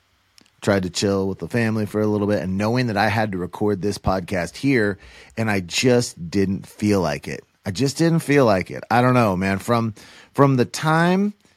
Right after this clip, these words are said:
that I woke up, I was sluggish today. And I went to cardiac rehab, and I'm feeling kinda bad about myself 'cause I'm just not in the mood to be social. I don't know. I feel like, you know, I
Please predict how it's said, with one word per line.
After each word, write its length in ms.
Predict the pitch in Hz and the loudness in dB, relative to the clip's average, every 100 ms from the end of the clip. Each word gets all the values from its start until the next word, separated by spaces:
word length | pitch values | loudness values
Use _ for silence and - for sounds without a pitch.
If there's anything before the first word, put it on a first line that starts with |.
| _ _ _ - | _ _ _ -16
that 400 | 92 117 110 - | -2 2 2 0
I 240 | - 117 151 | 0 4 4
woke 460 | 139 123 131 - - | 4 4 4 0 -4
up, 360 | - 92 - - - _ _ - | 0 0 -2 -10 -12 _ _ -4
I 120 | 104 | -2
was 160 | 107 95 | 0 -2
sluggish 520 | - 78 71 60 - - _ - | -6 -8 -10 -12 -14 -16 _ -16
today. 380 | - 76 - - _ _ _ _ _ _ _ _ _ - _ _ _ | -12 -12 -12 -16 _ _ _ _ _ _ _ _ _ -20 _ _ _
And 120 | - 95 | -6 -4
I 40 | |
went 200 | 98 107 | -2 -4
to 60 | - | 0
cardiac 340 | 123 120 117 | 2 2 0
rehab, 540 | 117 110 113 107 107 | -4 -2 0 2 0
and 100 | 98 | -2
I'm 80 | 85 | -6
feeling 240 | 87 113 110 | -6 -6 -4
kinda 180 | 110 | -4
bad 300 | 92 113 131 | 0 4 4
about 200 | 131 131 | 4 0
myself 380 | 127 120 131 120 | 0 0 0 0
'cause 160 | - 104 | -2 -4
I'm 160 | 104 | -4
just 380 | 98 - 143 139 | -6 -2 -2 -4
not 400 | 113 113 113 120 - | -6 -2 -2 -2 -6
in 200 | 113 110 | -8 -6
the 60 | |
mood 260 | 101 107 98 | -4 -4 -4
to 40 | |
be 200 | 82 104 | -6 -6
social. 720 | 104 131 160 175 175 95 98 - _ _ _ - | -4 2 2 2 0 -2 -6 -18 _ _ _ -2
I 120 | 131 | 2
don't 160 | 147 156 | 4 6
know. 200 | 165 127 | 6 6
I 100 | 98 | 2
feel 280 | - 147 | 2 2
like, 280 | 143 131 127 - | 4 2 0 -4
you 100 | 135 | -6
know, 340 | 139 131 123 _ _ _ _ - | -4 -4 -8 _ _ _ _ -2
I 280 | 135 196 | 0 0